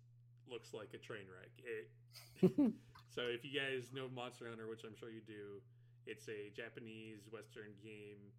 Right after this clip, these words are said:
Speaker 1: or Eastern game that, uh, you go out and fight these fantastical monsters, these giant monsters, dragons and,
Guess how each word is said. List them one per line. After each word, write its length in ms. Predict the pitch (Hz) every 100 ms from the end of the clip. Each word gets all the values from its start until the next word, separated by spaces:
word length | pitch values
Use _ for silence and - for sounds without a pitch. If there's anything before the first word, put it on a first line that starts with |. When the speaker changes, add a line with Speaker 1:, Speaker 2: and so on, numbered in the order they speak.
| -
Speaker 1:
or 60 | 113
Eastern 320 | 117 - 113 104
game 300 | 110 104 98
that, 340 | 101 98 98 - -
uh, 260 | 101 101 92 98
you 320 | 101 98 95 - - - - 120
go 160 | 123
out 220 | 113 117 113
and 340 | 120 110 107 104 104 - -
fight 220 | 120 120 - 123
these 580 | 117 110 107 107 - - - - - - - -
fantastical 1160 | 117 104 - 139 135 - 123 - 123 117 113 110 - - - - - - - 110
monsters, 800 | 107 123 120 - 104 95 92 - 123
these 160 | 104 -
giant 420 | 127 120 120 110 - 123
monsters, 720 | 110 110 - 101 95 95 -
dragons 720 | 123 107 107 107 101 104 101
and, 240 | 101 92